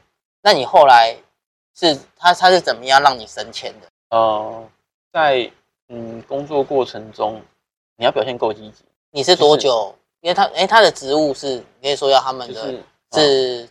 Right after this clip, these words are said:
Speaker 1: 阶级是怎么样去排的？
Speaker 2: 就是一般销售人员嘛，然后再来像是组长嘛，
Speaker 1: 嗯。组长。
Speaker 2: 然后再来是所谓的，呃，副理，然后经理，再店长，
Speaker 1: 哦。
Speaker 2: 类似这样子。
Speaker 1: 呃，组长、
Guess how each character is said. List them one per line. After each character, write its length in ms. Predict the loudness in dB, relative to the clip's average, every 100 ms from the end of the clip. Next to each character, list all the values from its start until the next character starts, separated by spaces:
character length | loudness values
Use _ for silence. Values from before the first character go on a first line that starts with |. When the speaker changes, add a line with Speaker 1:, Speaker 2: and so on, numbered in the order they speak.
| _
Speaker 1:
阶 200 | 0 0
级 200 | 0 -10
是 160 | -10 -12
怎 260 | _ -20
么 80 | -6
样 180 | -4 -4
去 120 | -6
排 240 | -14 -18 -20
的？ 80 | -20 _ _ -6
Speaker 2:
就 80 | -6
是 80 | -6
一 60 | 0
般 200 | 2 2
销 160 | -2
售 180 | -2 -4
人 140 | -6
员 100 | -14 -20
嘛， 120 | -20 _ _ _
然 140 | 0
后 40 | 2
再 120 | 2
来 40 |
像 160 | 0 -8
是 40 | -16 _
组 160 | -12 -6 -2
长 160 | -4 -4
嘛， 60 | -20
Speaker 1:
嗯。 80 | -20 _ _ _ _
组 100 | -4
长。 160 | 0 0
Speaker 2:
然 80 | 0
后 60 |
再 140 | -4 -4
来 60 |
是 400 | -6 -14 -12 -14 -16 _ _ _ -4
所 160 | -2
谓 60 | -2
的， 380 | -4 -6 -6 -14 _ _ _ _ _ _ _ _ _
呃， 200 | -18 -18
副 260 | -10 -6 -4
理， 220 | -4 -8 _ -6
然 100 | -4
后 80 | -4
经 240 | -6 -6
理， 160 | -6 -8 -4
再 100 | -4
店 220 | -4 -8
长， 120 | -10 -12 _ _ _ _ _ _ _ _ _
Speaker 1:
哦。 100 | -10
Speaker 2:
类 80 | -10
似 160 | -10 -10
这 80 |
样 160 | -10 -10 _
子。 80 | _ _ _ _
Speaker 1:
呃， 160 | -14 -8
组 280 | -4 -2
长、 360 | 4 4 4